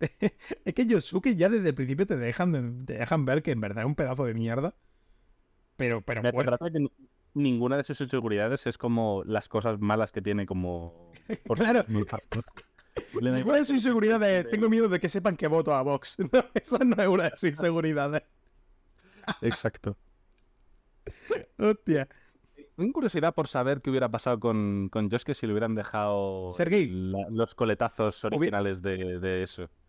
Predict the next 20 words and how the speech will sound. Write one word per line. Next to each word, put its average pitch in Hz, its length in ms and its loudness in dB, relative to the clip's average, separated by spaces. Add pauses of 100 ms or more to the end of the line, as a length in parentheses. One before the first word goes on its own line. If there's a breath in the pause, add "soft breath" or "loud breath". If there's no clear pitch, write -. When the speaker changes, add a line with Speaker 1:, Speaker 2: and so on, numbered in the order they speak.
Speaker 1:
hubiera 160 240 2
Speaker 2:
Hable-, - 40 0 (120)
Speaker 1:
tenido 190 40 -2
sentido. 139 260 0
Speaker 2:
hablemos 147 220 -4
de 104 100 -4
eso. - 120 -12 (380)
Speaker 1:
Hubiese, 139 240 -2
Speaker 2:
Hablemos 156 140 0
de - 40 -8
Speaker 1:
hubiese 170 200 0
Speaker 2:
eso. 185 60 -4
Speaker 1:
tenido 185 180 2
sentido, 147 360 0
¿eh? 196 80 -6 (880)
Speaker 2:
Sí, 90 300 -8
que 117 80 -2
eso 156 160 0
lo 165 80 4
eliminaron 170 480 0